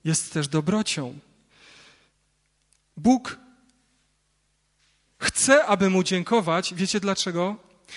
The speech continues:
Bo dziękowanie tak naprawdę zmienia nas. Dziękowanie zmienia mnie i ciebie. Dziękowanie sprawia,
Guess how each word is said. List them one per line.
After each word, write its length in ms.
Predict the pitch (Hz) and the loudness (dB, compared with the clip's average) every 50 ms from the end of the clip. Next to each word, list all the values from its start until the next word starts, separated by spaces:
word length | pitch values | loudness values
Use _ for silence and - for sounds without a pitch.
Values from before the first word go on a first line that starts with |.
| - - | -10 0
Bo 140 | - 190 208 | 4 4 4
dziękowanie 920 | - 214 247 262 247 - 226 196 185 254 277 277 247 214 185 180 185 208 | 6 6 4 6 6 4 2 4 4 6 6 6 6 6 4 4 2 2
tak 200 | 214 - 208 185 | 0 -2 -2 0
naprawdę 560 | 196 185 175 - 220 220 226 208 165 151 170 160 | 0 0 0 0 2 2 2 2 0 -2 -4 -4
zmienia 440 | 151 175 185 190 185 175 160 147 | -4 -2 -2 -2 -2 -2 -4 -6
nas. 640 | 151 156 170 175 165 156 143 135 - - - - - _ _ _ _ _ _ _ _ _ _ _ _ _ - - - - - - | -6 -4 -2 -2 -2 -2 -2 -4 -4 -6 -6 -8 -10 _ _ _ _ _ _ _ _ _ _ _ _ _ -20 -20 -20 -16 -6 0
Dziękowanie 680 | 156 220 240 233 - 247 220 214 269 285 277 262 233 | 2 2 4 4 4 2 2 4 4 4 2 2 2
zmienia 440 | 196 214 220 240 247 233 233 226 220 | 2 2 2 2 2 2 2 2 2
mnie 320 | 220 220 214 226 254 277 | 2 2 2 2 2 0
i 160 | - 247 214 | -2 -4 -4
ciebie. 580 | - - - 269 262 196 151 156 139 127 117 123 - _ _ _ _ _ _ _ _ _ _ _ _ _ _ _ _ _ _ _ _ _ _ _ - - - - - - - | -2 0 0 0 0 0 -2 -4 -6 -6 -8 -12 -20 _ _ _ _ _ _ _ _ _ _ _ _ _ _ _ _ _ _ _ _ _ _ _ -20 -20 -18 -18 -18 -16 -6
Dziękowanie 640 | - - 240 254 247 - 247 202 254 277 285 277 262 | 0 4 4 4 6 4 4 4 4 4 4 4 2
sprawia, 720 | - - - - - 240 254 262 233 170 180 170 180 196 | 2 0 -2 -2 0 2 4 4 4 4 2 0 0 -2